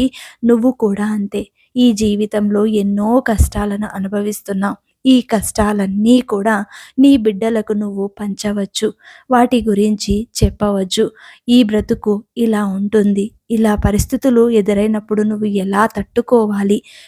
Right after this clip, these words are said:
పిల్లలకు కూడా మనం కష్టాలు వచ్చినప్పుడు ఎలా తట్టుకొని నిలబడాలో ఆ శక్తిని నువ్వు కూడా వారికి అందించవచ్చు. ప్రతి మనిషికి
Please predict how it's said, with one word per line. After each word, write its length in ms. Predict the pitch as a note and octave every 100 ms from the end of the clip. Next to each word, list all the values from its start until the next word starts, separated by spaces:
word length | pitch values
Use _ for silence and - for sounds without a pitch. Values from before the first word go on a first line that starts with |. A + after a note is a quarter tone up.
| _
పిల్లలకు 460 | C#4 C4 D4 C4+ B3 A3+
కూడా 200 | G#3 G#3 G#3+
మనం 220 | G3+ G3+ G3+ - -
కష్టాలు 440 | F#3+ - G#3+ A3 G#3
వచ్చినప్పుడు 520 | - G#3+ G3+ - G3+ G#3 - G#3
ఎలా 160 | G3+ G#3+ -
తట్టుకొని 520 | F#3+ - B3+ C#4 C4+ B3+
నిలబడాలో 640 | G#3+ G3+ G3+ G3+ G3+ A3+ G3+ - - A3
ఆ 20 | G#3+ -
శక్తిని 440 | G#3 - - C#4+ C#4
నువ్వు 220 | A#3+ G#3+ A3 A3+
కూడా 200 | G#3 G3+ G3+
వారికి 400 | G3+ G#3 - A3 - G3
అందించవచ్చు. 840 | G3 A3+ G#3 G#3+ G3+ A3 - A#3+ - - - -
ప్రతి 300 | A#3+ A3+ C#4+ D#4 C4+
మనిషికి 560 | A#3 G#3+ A#3+ G#3+ G#3